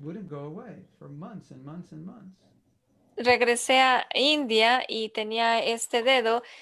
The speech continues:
Speaker 2: que estaba, eh, eh, eh, tieso y así es-, estuvo por, por meses y meses y meses. No, no sé por qué.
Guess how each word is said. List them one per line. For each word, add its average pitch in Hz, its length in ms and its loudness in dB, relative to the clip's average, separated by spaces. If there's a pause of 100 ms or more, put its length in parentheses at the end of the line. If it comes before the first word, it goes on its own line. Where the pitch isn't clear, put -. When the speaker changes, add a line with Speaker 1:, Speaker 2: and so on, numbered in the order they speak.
(240)
Speaker 2:
que 226 100 -2
estaba, 220 840 2
eh, 196 680 -4
eh, 185 480 -6 (840)
eh, 196 260 -4
tieso 240 580 2 (320)
y 202 540 -2
así 196 300 2
es-, - 220 -2 (120)
estuvo 233 600 2
por, 202 500 2
por 202 140 0
meses 240 460 2
y 214 60 -4
meses 220 400 -2
y 208 40 -4
meses. 233 680 0
No, 214 180 -6
no 208 140 -6
sé - 140 -8
por 190 240 -6
qué. 233 300 0